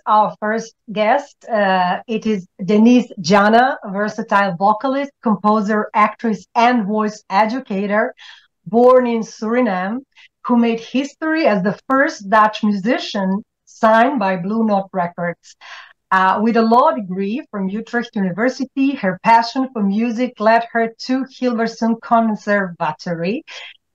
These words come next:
Denise's contralto has resonated in thirty-one countries, performing across genres from jazz to gospel, R and B, Latin, and Surinamese music.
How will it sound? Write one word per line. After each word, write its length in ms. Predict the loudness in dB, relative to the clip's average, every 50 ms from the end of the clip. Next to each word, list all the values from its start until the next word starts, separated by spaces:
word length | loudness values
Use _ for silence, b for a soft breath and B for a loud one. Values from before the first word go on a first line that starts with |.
| _ 2
Denise's 540 | 4 4 6 6 4 4 2 0 -2 -2 -2
contralto 840 | 0 0 0 0 2 2 0 0 0 2 0 0 0 0 0 -2 -2
has 320 | 2 2 2 2 2 0
resonated 580 | 0 0 0 0 0 -4 -4 -4 -4 -6 -6 -6
in 140 | -4 -6 -6 -8 _ _
thirty-one 460 | 2 2 2 2 2 2 2 0 0
countries, 680 | 0 0 0 0 0 -4 -4 -6 -4 -4 -4 -6 -10 -12
performing 640 | _ -6 -6 -6 -6 _ 2 2 2 4 2 0 0
across 400 | -2 -2 0 0 0 0 0 -4
genres 560 | -2 0 2 4 4 2 2 0 -4 -6 -8
from 240 | -6 -4 -4 -4 -6
jazz 400 | -4 -2 2 2 2 2 0 -4 -12
to 80 | -12
gospel, 580 | -6 -2 0 0 0 -2 -6 -6 -4 -4 -6 -4
R 200 | -2 0 2 2 2
and 100 | 0 -2
B, 160 | -4 -6 -6
Latin, 540 | -6 -4 -2 0 0 0 -2 -4 -6 -8 -6 -8
and 160 | -10 -10 -10
Surinamese 640 | -12 -8 -6 -2 0 0 0 2 0 0 0 -2 -2
music. 340 | -2 -2 -2 -2 -4 -8 -14